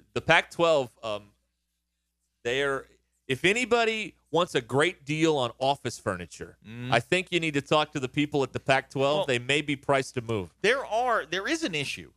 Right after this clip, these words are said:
Speaker 2: and, and D Q, you can probably weigh in on this. This, there is an issue that, that we've, a serious, a, a serious issue with, with the conference realignment is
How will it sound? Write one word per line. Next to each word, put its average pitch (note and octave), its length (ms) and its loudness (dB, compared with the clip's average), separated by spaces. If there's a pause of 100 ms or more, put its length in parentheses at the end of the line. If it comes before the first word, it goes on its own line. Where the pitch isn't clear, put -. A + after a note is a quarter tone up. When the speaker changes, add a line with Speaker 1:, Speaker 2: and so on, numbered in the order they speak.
(160)
Speaker 2:
and, C3 220 -4
and C#3 140 -2
D D3+ 120 -2
Q, E3 200 -8
you E3+ 100 -12
can E3+ 120 -6
probably G#2+ 180 -2
weigh F2+ 240 -4
in E2+ 100 -6
on D#2+ 80 -10
this. D#2 200 -14
This, - 200 -12 (160)
there B2+ 180 -2
is E3+ 140 0
an E3+ 100 -4
issue D3+ 260 -4
that, A#2 260 -6
that A2 160 -6
we've, A#2+ 180 -6 (180)
a C3+ 80 -6 (120)
serious, G#2+ 640 -4
a, A2 280 -8
a A#2 40 -6
serious D#3+ 340 -6
issue A#2 260 -6
with, G2+ 320 -8
with A2 180 -8
the A#2+ 60 -10
conference A2+ 380 -4
realignment A#2 460 -4 (440)
is C3+ 360 -6